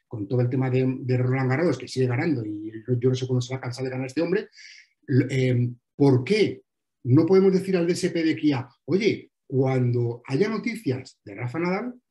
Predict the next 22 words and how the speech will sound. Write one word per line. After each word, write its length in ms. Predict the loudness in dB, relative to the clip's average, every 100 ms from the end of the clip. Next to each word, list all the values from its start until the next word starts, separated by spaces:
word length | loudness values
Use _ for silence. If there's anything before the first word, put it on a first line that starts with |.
| _ _ _ _ _ _ _ _ _ _ _ _ _
empuja 680 | 2 2 2 -4 -4 -6 -6
para 160 | -4 -2
aparecer 360 | -2 -2 -2
ahí, 160 | -2 -8
puja 420 | -2 0 0 -2
por 120 | 0
esas 160 | 0 0
impresiones 440 | 0 0 0 -2 -6 _
para 160 | -4 -4
que 60 | -2
podamos 260 | -2 -2
aparecer 360 | -4 -12 -12 -14
ahí"? 180 | -16 -20 _ -20 -12
Pero 140 | -4 -2
eso 160 | -2
ocurre 260 | 2 4 4
con 120 | 4
el 80 | 4
Día 100 | 4
de 60 |
la 100 | 4
Madre, 400 | 2 2 0 -2